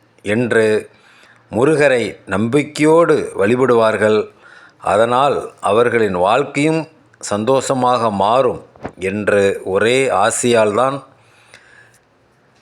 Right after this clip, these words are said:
இந்த பதிவுகளை நாம் போட்டு வருகிறோம். இ-, அந்த சகோதரிக்கு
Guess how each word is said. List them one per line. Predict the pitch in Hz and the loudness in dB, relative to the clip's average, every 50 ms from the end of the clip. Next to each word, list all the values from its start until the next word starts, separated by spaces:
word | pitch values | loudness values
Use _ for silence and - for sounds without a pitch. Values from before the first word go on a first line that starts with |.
| _ _ - | _ _ -6
இந்த | 120 131 135 135 131 127 123 117 110 98 95 - | -2 0 0 0 2 2 2 2 2 0 0 0
பதிவுகளை | 110 113 120 147 143 139 127 127 120 123 135 | 0 0 2 2 2 2 2 2 2 2 0
நாம் | 123 113 107 107 98 | 0 -2 -4 -4 -4
போட்டு | - 107 120 104 - - 127 | 0 0 0 0 2 2 2
வருகிறோம். | 110 92 90 87 92 87 87 87 - - _ _ _ _ _ _ _ _ _ _ _ _ _ _ _ _ _ | 2 2 0 0 0 2 0 0 -2 -6 _ _ _ _ _ _ _ _ _ _ _ _ _ _ _ _ _
இ-, | - 117 - - | -6 -6 -6 -4
அந்த | - 107 113 131 139 131 127 117 104 | -4 -2 -2 0 0 2 2 2 2
சகோதரிக்கு | - - 117 123 151 175 170 175 156 156 139 151 - 135 127 98 78 65 - | 0 0 0 2 2 2 2 2 2 0 -2 -2 -2 -2 0 0 -2 -4 -10